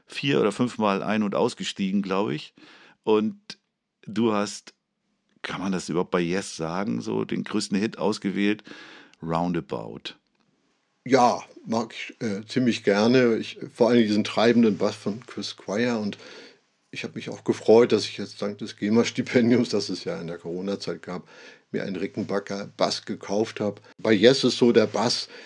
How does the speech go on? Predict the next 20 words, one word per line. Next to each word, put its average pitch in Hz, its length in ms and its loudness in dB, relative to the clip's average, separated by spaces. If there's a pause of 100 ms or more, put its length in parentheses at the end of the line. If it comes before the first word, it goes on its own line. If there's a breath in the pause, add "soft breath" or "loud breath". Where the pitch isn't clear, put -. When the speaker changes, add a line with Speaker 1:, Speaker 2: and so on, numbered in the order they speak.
(160 loud breath)
Speaker 2:
nicht 117 240 0
irgendwo 120 600 4
das 104 140 0
Fundament, 110 680 0
das - 160 -4
man 107 140 2
irgendwo 104 420 -2
wahrnehmen 123 440 4
kann 110 200 -2
im 107 160 0
Bauch, 110 460 0
aber 104 100 -8
nicht 98 220 -6
genau 98 260 2
weiß, 92 300 -2
was 113 140 -4
der - 120 -2
eigentlich 101 220 -8
da 82 140 -12
macht, 113 340 -2